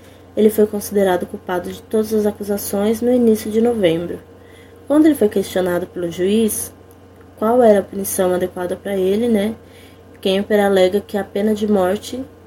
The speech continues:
é a mais adequada, mas ao invés disso ele recebe oito sentenças de prisão perpétua,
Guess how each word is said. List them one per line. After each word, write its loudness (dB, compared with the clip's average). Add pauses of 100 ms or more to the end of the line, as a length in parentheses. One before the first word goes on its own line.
(260)
é -4
a -2
mais 0
adequada, -4 (120)
mas -4
ao 2
invés 0
disso -2
ele 0
recebe -2
oito 2
sentenças -4
de -4
prisão -4
perpétua, -8